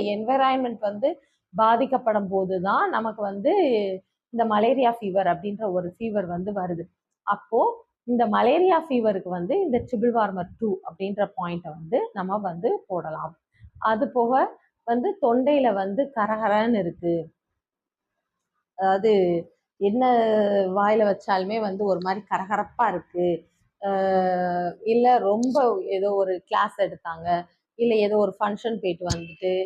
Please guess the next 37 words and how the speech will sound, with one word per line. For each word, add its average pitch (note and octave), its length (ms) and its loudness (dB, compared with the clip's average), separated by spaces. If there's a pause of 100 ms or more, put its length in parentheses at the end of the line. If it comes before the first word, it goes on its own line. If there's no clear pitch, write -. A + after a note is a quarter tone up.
இல்ல A#3 180 0 (160)
தண்ணி C#4+ 520 4
சேராம F#3 540 0 (720)
வேற A#3 240 4
இடத்துல A3 280 2
போய் G3 260 -4
தண்ணி G#3 280 -2
குடிச்ச A3+ 340 -6
இடத்துல F3+ 380 -4
வந்து F3 300 -8
தண்ணி F#3+ 320 -6
சேராம F3 460 -8 (500)
தொண்டை A3+ 300 0
கரகரன்னு F#3+ 580 0
இருக்கு, F#3 240 -4
இல்ல F#3+ 240 2
கூலிங்கா A#3+ 460 0
வந்து G3 240 -4
ஒரு F#3 200 0
கடையில F#3+ 340 2
குடிச்சேன், F3 460 -10 (320)
எல்லாருக்கும் A3+ 440 2
எல்லா A3+ 180 4
கடையிலயும் A#3+ 440 2
குடிச்சா G3+ 340 0
சேராம F#3+ 500 -2
இருக்காது, E3+ 400 -4 (340)
ஒரு A3 180 2
சில A#3 220 2
இடங்கள்ல G3+ 520 2
குவாலிட்டி A3 460 2
இல்லாத G3+ 340 0
இடத்துல F3+ 340 -4
வந்து F3+ 240 -8
ஒண்ணை G3 220 -4
சாப்பிட்டுட்டோம் F#3 520 -2
அப்படின்னா E3+ 300 -6